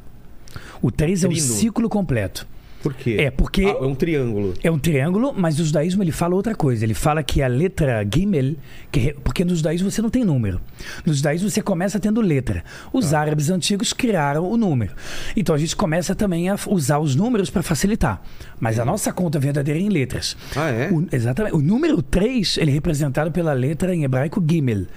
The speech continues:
Speaker 1: que tem o Aleph, Beit e o Gimel, que é a terceira letra. O Gimel, ele representa Gimelut, ele representa a bondade que volta. Logo,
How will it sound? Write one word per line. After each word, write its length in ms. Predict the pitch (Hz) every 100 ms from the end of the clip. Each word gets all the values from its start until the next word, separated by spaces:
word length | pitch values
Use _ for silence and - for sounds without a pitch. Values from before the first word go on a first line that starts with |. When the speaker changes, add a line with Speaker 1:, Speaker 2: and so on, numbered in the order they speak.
| -
Speaker 1:
que 60 | -
tem 120 | 135
o 100 | 123
Aleph, 440 | 123 131 214 -
Beit 380 | 139 123 151 151
e 20 |
o 40 | 196
Gimel, 240 | 160 165 175
que 80 | 196
é 40 |
a 20 |
terceira 320 | 190 - 196
letra. 320 | 190 120 107 82 - - - -
O 120 | 143
Gimel, 400 | 139 269 269 202 214 -
ele 160 | 180 165
representa 600 | 165 175 139 170 190 151
Gimelut, 640 | 151 180 156 139 117 - - -
ele 120 | 151
representa 480 | 147 160 139 160 175
a 20 |
bondade 540 | 139 147 147 147 170 175
que 100 | 165
volta. 460 | 127 120 107 98 - - -
Logo, 460 | 151 170 170 285